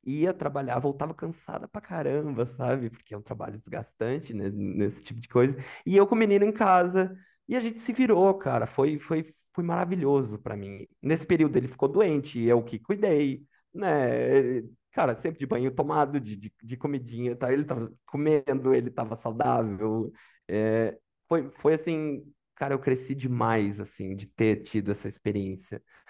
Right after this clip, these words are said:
depois dessa, dessa saída, sabe? E a saída, cara, quando eu decidi sair,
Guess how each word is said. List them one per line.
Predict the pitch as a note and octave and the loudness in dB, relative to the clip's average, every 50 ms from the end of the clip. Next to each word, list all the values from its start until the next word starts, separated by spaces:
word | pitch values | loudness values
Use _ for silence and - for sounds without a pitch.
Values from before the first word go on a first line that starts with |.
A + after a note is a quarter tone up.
| - _ _ _ _ _ _ _ _ | -20 _ _ _ _ _ _ _ _
depois | - G#2 A#2+ A#2+ A#2+ B2 - C3 B2+ B2 A2 G#2+ A2+ | -6 -2 -2 -2 0 2 4 6 6 6 4 2 -2
dessa, | A#2+ A2+ A2+ - A#2+ G#2 | -4 -4 -2 -2 -4 -4
dessa | - G#2+ A#2 A2+ - B2 | -4 -4 -6 -6 -6 -8
saída, | A2+ - - A#2 A#2 A2 G#2+ G2+ G2 G2 - F#2 | -10 -6 -4 -2 -2 -2 -4 -6 -6 -8 -10 -12
sabe? | - - G2 G2+ F#2+ G2+ G#2 G#2+ A#2+ A#2+ _ _ _ - - _ _ _ _ - | -10 -6 -4 -4 -4 -4 -6 -8 -10 -12 _ _ _ -20 -20 _ _ _ _ -10
E | - E3 E3+ | -4 -2 -2
a | - - - B3 C#4+ | -2 -2 -2 -6 -8
saída, | - - - A3+ F#3 D#3 D3+ E3+ G#3+ A#3+ F#3+ E3+ D3+ D3 | -6 -6 -6 -4 -4 -4 -4 -6 -6 -4 -2 -2 -2 -2
cara, | - - C#3+ C3 B2+ A#2 A#2+ - - - | -2 -2 0 2 2 0 -2 -4 -10 -12
quando | - F3+ A#3 | -10 -10 -8
eu | C4 | -8
decidi | A3 G#3 F#3+ - - - C#3+ D3+ | -8 -8 -8 -8 -8 -8 -8 -8
sair, | D3 - D3+ C#3+ B2+ B2 B2+ C#3 E3+ F#3+ E3+ - - - | -6 -2 0 0 2 2 2 2 2 0 0 -2 -4 -10